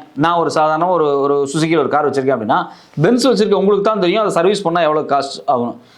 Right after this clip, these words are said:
சாதாரண சுசுகில ஒரு கார் வச்சிருக்கேன் எனக்கு, அஹ், ஒரு ஸ்விஃப்ட் வச்சிருக்கேன் அப்படின்னா, எனக்கு சர்வீஸுக்கு எவ்வளவு ஆகும்னு தெரியும்.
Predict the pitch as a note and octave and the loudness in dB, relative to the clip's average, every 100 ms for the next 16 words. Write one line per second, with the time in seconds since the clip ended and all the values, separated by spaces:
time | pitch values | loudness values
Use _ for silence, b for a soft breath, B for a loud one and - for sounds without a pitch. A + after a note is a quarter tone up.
0 | B G3+ G#3+ A3 G#3 G3+ G#3+ G#3+ F#3+ F3+ | B -2 -2 0 0 0 2 0 0 0
1 | F#3 F#3 F3 D#3 D3 C#3 G3+ - B B | 0 0 0 0 -2 0 0 0 B B
2 | B A3 G#3 G#3 A#3 - G#3 G3 F3+ F3 | B 0 2 2 0 2 2 2 0 0
3 | D3 G#3+ A#3 E3+ A#3 A3 G3+ G#3+ F#3 F3 | 0 0 0 0 0 0 0 0 2 0
4 | F3 E3 D#3+ C#3+ B2 G#2+ | 0 0 0 0 -2 -2